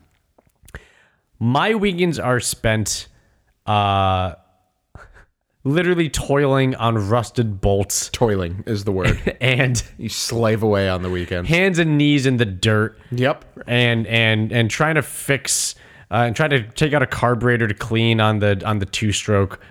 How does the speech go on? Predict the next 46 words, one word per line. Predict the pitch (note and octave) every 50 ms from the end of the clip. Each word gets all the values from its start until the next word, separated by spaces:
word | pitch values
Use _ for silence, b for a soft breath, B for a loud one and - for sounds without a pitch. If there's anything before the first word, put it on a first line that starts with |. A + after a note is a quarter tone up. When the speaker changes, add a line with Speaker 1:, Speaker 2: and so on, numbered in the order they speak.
| B
Speaker 1:
because | - G2+ G2 - - G#2 F#2+ G#2
it | G#2 F#2+
won't | G2 G#2+ A2+ G2 -
start. | - - - G#2+ G2 F#2+ F#2+ F#2+ B B B B B
Speaker 2:
Yeah. | A2 G2+ F#2+ F2+ -
Speaker 1:
Uh, | G#2 G#2
and | G#2 G#2
I | G#2
think | - - A#2+ G#2
something's | - A#2+ G#2+ A2 G#2+ G2 F2+
wrong | G2+ G2 G2+ G#2 G2+
with | G2 F#2+ - F#2+
that. | F2+ E2+ E2+ F2 - - B B B B B B B B B -
And | A#2 A#2 A#2 A#2+
meanwhile, | B2+ D3 C#3+ C#3 C3+ C3 B2+ B2
you're | B2 A2 G#2 G#2+ B2 C3+ C3+ C#3 C#3+ C#3+ C#3+ C#3+ C#3 - B B B B B B B B B B
sipping | - - - D3 C3 - C3+ B2 B2 A#2+
f-, | A2 - - - _ _ _ _ _ _ - -
handmade | - - B2 C3+ C3+ C3+ C#3 C3+ C3+ C3 C3 A#2
cocktails | - - B2+ B2 B2 - - - B2+ B2 A#2+ B2 A#2+ A#2+ A#2 G#2+ A2+
while | A2+ G#2+ G#2+ G#2+
you're | G#2 G#2+ G#2+ G#2+ G#2 G#2 G2 B B B B B B -
getting | - C3+ B2 A#2+ A2+
V | G2 G#2 B2 C3
I | C3 C3 C3 A2
P | - - - - B2 A#2 A#2 A#2 A#2 A#2 A2+ G2+ B B B B G#3 -
in | A2 A2
your | A2 G#2+ G2+
f-, | F2+ - - - - - - - - - - - -
<laughs> | - - -
why | G3 E3 F3 -
are | F#3+
you | G3 G3 F3
looking | G#3 G3+ B2+ G#2+ -
at | G3+ C4 -
Speaker 2:
What? | C3+ - E4 - - - - - - - - - - -
Speaker 1:
me? | - - - - -
You're | D3+ G3 A#3
just | A3 A#3+ A3 F3
living | F#3+ G3+ G3+ F#3 F3+
a | E3+ D3
lavish | C3+ B2+ B2+ B2+ B2 C3 B2+ C#3 - -
lifestyle | A2+ A2+ A#2 A2+ - - A2+ G#2+ G#2 G2+
in | G2+ F#2 -
Speaker 2:
I | B2 C3 D3+
had | F3+